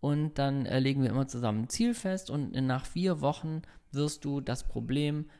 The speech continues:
besser im Griff haben oder gelöst haben oder du wirst einen Schritt weiter sein.“ Und dann fragst du die Person einfach, ob die Lust hätte, da mit dir diese Reise zu machen. Und dann geht es nicht erstmal darum, jetzt direkt, äh, zweitausend Euro, fünftausend Euro, zehntausend Euro zu verlangen,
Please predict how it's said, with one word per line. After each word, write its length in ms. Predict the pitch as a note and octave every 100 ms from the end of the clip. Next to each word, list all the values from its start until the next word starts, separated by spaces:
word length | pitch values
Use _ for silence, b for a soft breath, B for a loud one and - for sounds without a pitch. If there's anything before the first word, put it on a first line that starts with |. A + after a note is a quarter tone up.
| B
besser 280 | - B2+ -
im 100 | G#2
Griff 260 | A2 G2+ -
haben 200 | G2+ -
oder 240 | - D#3+
gelöst 400 | C#3+ B2+ A#2+ -
haben 160 | - -
oder 160 | D3 D#3+
du 120 | D3
wirst 180 | D3+ -
einen 80 |
Schritt 260 | D3+ C#3 -
weiter 320 | F#2+ G2+ A2
sein.“ 320 | - B1 - D3+ - - - - -
Und 160 | C3+ B2
dann 140 | A#2
fragst 420 | A#2 G#2 G2+ -
du 40 | C#3+
die 100 | C#3+
Person 400 | D#3+ C#3 A#2 G#2
einfach, 380 | A2 A#2 A#2+ -
ob 180 | A2+
die 80 | -
Lust 300 | B2+ A#2 -
hätte, 180 | A2 G2
da 140 | -
mit 160 | G2 G#2
dir 100 | -
diese 240 | A2+ C3
Reise 240 | C#3+ E3+ B2+
zu 140 | -
machen. 260 | F2 - A#2 B B B
Und 200 | - C3
dann 100 | B2
geht 160 | B2 A#2
es 160 | -
nicht 240 | D#3+ A3 -
erstmal 340 | B2 - A#2+
darum, 280 | A#2 A2+ A2+
jetzt 180 | A2 -
direkt, 400 | - G#2 - -
äh, 100 | E2
zweitausend 480 | - A2 A2+ G#2 G#2+
Euro, 180 | B2 A#2
fünftausend 460 | C3+ C3 B2+ A2+
Euro, 100 | G#2+
zehntausend 420 | G#2+ C3+ A#2 A2 G2
Euro 220 | D3+ C#3+
zu 100 | -
verlangen, 440 | - F#2+ F#2+ -